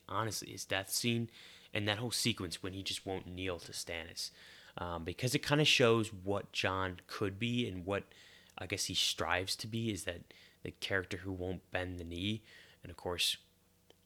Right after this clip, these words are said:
we know that he eventually does bend the knee to Daenerys in season seven.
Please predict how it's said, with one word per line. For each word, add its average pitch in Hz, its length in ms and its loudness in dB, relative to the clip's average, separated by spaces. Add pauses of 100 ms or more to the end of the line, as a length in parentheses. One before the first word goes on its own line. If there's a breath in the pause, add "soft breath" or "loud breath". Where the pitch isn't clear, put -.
(840)
we 98 120 0
know 92 160 0
that 85 140 0
he 82 120 -2
eventually 90 560 0
does 95 300 4
bend 87 220 -2
the 87 40 -6
knee 87 180 -4
to 85 80 -6
Daenerys 90 540 -2
in 82 60 -10
season - 280 -2
seven. 113 440 6